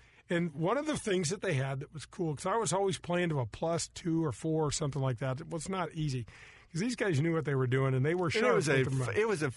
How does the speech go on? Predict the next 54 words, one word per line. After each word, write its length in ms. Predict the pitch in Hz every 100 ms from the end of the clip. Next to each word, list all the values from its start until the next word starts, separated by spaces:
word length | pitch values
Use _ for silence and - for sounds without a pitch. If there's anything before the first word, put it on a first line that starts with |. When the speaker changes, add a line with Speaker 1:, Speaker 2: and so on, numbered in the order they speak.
| -
Speaker 2:
a 100 | 107
fun 400 | - - 226 214
golf 300 | 175 170 151
course, 260 | - 131 113
but 120 | 143
it 160 | 170 202
was, 460 | 151 127 117 - - - - _
it 140 | 214
had 240 | 202 185 151
more 400 | 151 156 151 131 - - _ _
curves 580 | - 185 180 175 151 151
and, 300 | 135 135 -
and, 300 | 135 131 127 -
and 160 | 135 131
hiding, 460 | 139 175 185 170
hiding 360 | 135 170 185 160
places 560 | 151 165 156 165 165 143 127
and 160 | 127 127
Speaker 1:
So 460 | 127 - - 220
Speaker 2:
crazy 320 | 226 214 208 185
things. 240 | 175 175
Speaker 1:
much 320 | 175 165 -
local 560 | 156 160 170 143 160 143
Speaker 2:
<laughs> 0 |
Speaker 1:
knowledge, 500 | 147 147 143 135 143
you 60 |
just 240 | 139 139 -
couldn't 260 | 180 160 147
even. 340 | 139 127 117
You 120 | 165 165
know, 140 | 170
it 100 | 165
took 200 | 233 -
you 160 | 202 165
at 60 |
least 280 | 151 175 -
two 120 | 185
years 280 | 170 160 139
to 80 | 147
figure 200 | 160 143
out 120 | 135
how 100 | 139
to 60 | 127
play 240 | 107 139
this. 200 | 113 104
You're 60 | 151
like, 180 | 139 240
"Oh, 140 | 285
I 60 | 202
hit 100 | 233
a 40 |
good 180 | 190 185
shot 180 | 208 165
there." 140 | 143